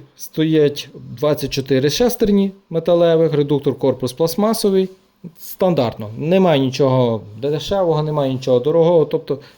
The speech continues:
це звичайний шуруповерт, але він зроблений,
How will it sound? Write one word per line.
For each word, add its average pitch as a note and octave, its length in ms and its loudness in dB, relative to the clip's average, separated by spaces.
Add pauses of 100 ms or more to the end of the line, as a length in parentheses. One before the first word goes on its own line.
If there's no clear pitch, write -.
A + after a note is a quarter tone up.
це C#4+ 160 -6
звичайний G3+ 480 0
шуруповерт, F3 680 0
але G3+ 280 -2
він D#3+ 260 -4 (280)
зроблений, D3 680 -2